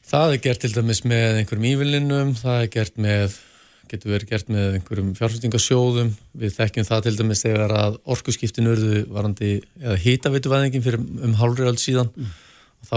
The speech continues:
Speaker 1: kom orku-, var settur upp orkusjóður sem að koma að, að því máli til þess að,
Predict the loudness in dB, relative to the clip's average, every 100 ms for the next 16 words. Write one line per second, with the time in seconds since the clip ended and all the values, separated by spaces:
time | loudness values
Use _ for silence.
0 | -2 0 0 -2 -6 -14 -6 -2 0 0
1 | -2 -2 -2 -2 0 2 2 0 -2 -4
2 | -4 -2 -2 0 -2 -6 -20 -16 -6 0
3 | 2 2 -2 -6 _ _ _ _ _ _
4 | _ -4 0 2 2 2 0